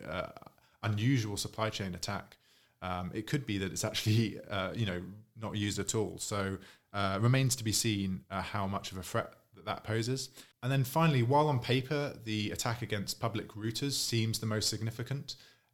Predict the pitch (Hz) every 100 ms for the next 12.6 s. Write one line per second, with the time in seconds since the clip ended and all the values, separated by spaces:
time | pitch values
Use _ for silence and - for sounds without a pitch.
0 | _ 143 - - 123 107 107 107 104 -
1 | - 120 107 107 - 127 - 113 110 -
2 | 98 95 90 - 104 95 95 92 - 90
3 | - - 98 110 117 - 90 - 101 95
4 | 113 - - - - - - 104 101 -
5 | 135 120 117 110 - _ _ 107 98 143
6 | 127 131 120 117 131 123 - 135 139 -
7 | - - _ _ 95 98 95 95 95 92
8 | - _ _ 110 110 120 123 113 95 -
9 | - - - - 107 104 110 104 98 104
10 | 101 95 92 92 - - - - 92 -
11 | 104 101 - 90 87 85 - - - 95
12 | 85 - - - 87 85